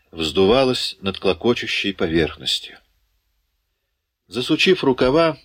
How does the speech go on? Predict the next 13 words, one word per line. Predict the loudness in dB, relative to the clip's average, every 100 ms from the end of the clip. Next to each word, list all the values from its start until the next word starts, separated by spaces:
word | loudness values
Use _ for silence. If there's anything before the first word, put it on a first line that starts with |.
| _
сосредоточенно | -8 -4 -2 0 0 0 0 -2 -4 -2
поглядывая | -2 0 0 0 -2 -2
в | -2
таз, | -2 -2 -2
Пржевальский | -6 -6 -4 0 0 0 -2 -4 -4
мешал | -2 -2 -2 -2
горячее | -2 0 0 -2 -6 -2
варенье | 0 2 2 0 -2 -4 _ _ _ _ _ _ -10
и | -8
с | -2 0
улыбкой | 2 0 0 -2
привычного | 0 0 0 -2 -2 -2
сластены | 0 -2 -4 0 0 0